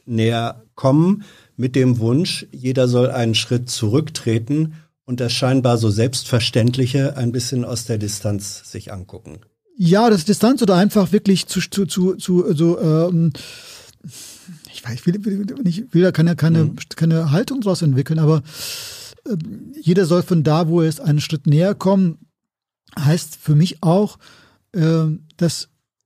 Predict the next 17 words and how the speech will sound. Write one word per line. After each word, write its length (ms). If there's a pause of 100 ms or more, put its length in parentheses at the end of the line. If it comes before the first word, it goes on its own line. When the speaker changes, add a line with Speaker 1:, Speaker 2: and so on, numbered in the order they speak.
(760)
Speaker 2:
dieser 220
Schritt 340
bei 80
jedem 240
ja 80
anders 300
ist. 220
Also 140
das 160
ist 60
ja 80
jeder, 380 (200)
es 220
steht 220
Speaker 1:
Mhm. 60
Speaker 2:
irgendwo 180
anders. 500